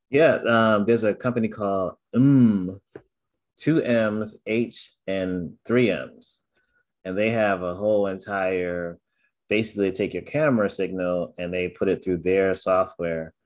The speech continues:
but it works perfect with Zoom, but, but it, it, it gives you, while you're on Zoom, all these different options you can't do in Zoom. Um, but then you still gotta get Zoom signal out to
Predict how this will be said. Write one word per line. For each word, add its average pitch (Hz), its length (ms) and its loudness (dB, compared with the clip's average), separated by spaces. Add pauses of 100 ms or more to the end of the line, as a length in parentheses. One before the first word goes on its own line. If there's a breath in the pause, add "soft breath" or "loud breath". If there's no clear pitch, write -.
(480)
but 95 100 2
it 92 60 4
works 98 240 0
perfect - 420 -4
with 82 140 -4
Zoom, 113 360 2
but, 90 180 -4 (280)
but 90 240 0 (300)
it, - 280 -6
it, - 460 -4
it 104 320 0
gives 120 340 4
you, 104 640 2
while 95 220 2
you're 95 180 -2
on 95 240 -4
Zoom, 87 460 -6
all 90 160 -2
these 87 160 -6
different 82 320 -6
options 85 420 -6
you 82 100 -8
can't 80 380 -6
do 85 160 -6
in 80 120 -10
Zoom. 90 260 -8 (720 loud breath)
Um, 92 260 0
but 98 160 0
then 123 300 4
you 110 80 0
still 123 200 -2
gotta 101 200 2
get 87 200 -8
Zoom 95 240 -4
signal 90 520 -4 (1160)
out 101 360 -2 (300)
to 92 480 0